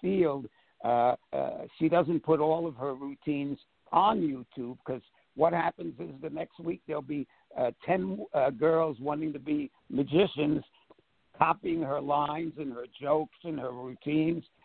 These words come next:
Uh, for instance, she does a routine where she says, "For a hundred years, men have been sawing and cutting women in half, and now I think it's time for women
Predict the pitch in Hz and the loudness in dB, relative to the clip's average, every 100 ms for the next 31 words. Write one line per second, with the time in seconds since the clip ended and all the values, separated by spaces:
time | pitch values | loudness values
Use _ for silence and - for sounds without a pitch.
0 | _ - 120 110 135 160 - 147 - 160 | _ 0 0 2 2 2 2 -2 0 2
1 | 151 143 135 143 143 - 165 160 - _ | 4 2 0 -4 -2 2 4 4 0 _
2 | _ - 135 135 - 156 151 - 147 143 | _ 0 2 2 2 2 2 2 2 2
3 | - 143 139 127 - _ _ 175 196 170 | -2 0 2 2 -4 _ _ -2 -2 -2
4 | 147 165 165 160 131 147 160 165 151 143 | -4 -2 0 -2 -6 -2 0 0 -2 -4
5 | 143 - 160 151 156 156 143 - 143 151 | -8 -2 4 6 6 0 -2 0 2 2
6 | 156 147 - _ 139 175 170 156 143 135 | 0 -2 -6 _ 2 6 6 4 0 2
7 | 165 160 151 _ _ _ 135 143 151 165 | 4 4 2 _ _ _ -8 -4 -2 -2
8 | 160 156 - 151 147 147 _ 135 143 143 | -2 -4 -8 -12 -10 -14 _ -2 0 0
9 | 147 139 _ _ 147 147 165 165 156 | -2 -6 _ _ -4 0 2 2 -2